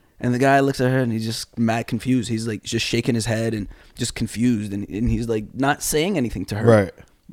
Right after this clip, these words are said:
Speaker 1: And, but, and she's not opening her mouth 'cause she just didn't wanna say anything. And I think she had her mask on maybe. And so she points again to the ground.
Speaker 2: Look at the tape.
Speaker 1: And he finally notices the tape and backs up, take, like, two steps back so he gives her her space.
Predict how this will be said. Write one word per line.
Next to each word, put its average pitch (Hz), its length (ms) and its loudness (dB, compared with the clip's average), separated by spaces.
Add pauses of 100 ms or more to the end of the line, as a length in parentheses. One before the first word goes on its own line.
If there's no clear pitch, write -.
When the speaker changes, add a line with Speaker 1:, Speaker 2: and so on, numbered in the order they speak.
(140)
Speaker 1:
And, 117 140 0
but, 113 260 4
and 123 140 2
she's 262 180 2
not 151 140 4
opening 123 260 4
her 113 80 0
mouth 117 300 0
'cause - 140 -6
she 117 100 -4
just 113 160 -4
didn't 113 200 -2
wanna 107 140 -4
say 117 200 -4
anything. 107 300 -4
And 101 80 -6
I 90 40 -6
think 107 180 -6
she - 140 -4
had 107 180 -2
her 98 60 -6
mask 107 320 -6
on 113 240 -4
maybe. 113 240 -6 (500)
And 107 160 0
so 113 440 2 (360)
she - 160 2
points 151 360 6
again 143 320 6
to 160 80 2
the 127 80 0
ground. 127 640 0 (100)
Speaker 2:
Look 117 160 2
at 117 80 4
the 110 80 -4
tape. 110 460 0
Speaker 1:
And 139 140 4
he 139 160 4
finally 151 460 2
notices 143 520 6
the 117 80 -6
tape 139 400 4 (260)
and 131 200 4
backs 131 340 6
up, 170 180 2
take, 143 140 4
like, 135 180 0
two 139 160 6
steps 135 240 2
back 135 240 2
so 123 80 2
he 120 100 4
gives 120 220 0
her 117 80 2
her 113 100 2
space. 117 460 -4